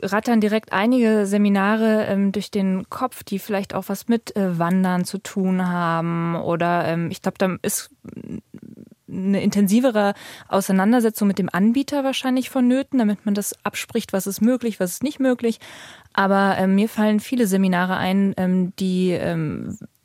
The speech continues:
die hoffentlich ihrer Tochter Freude bereiten.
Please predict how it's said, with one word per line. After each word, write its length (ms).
die 220
hoffentlich 400
ihrer 180
Tochter 320
Freude 280
bereiten. 520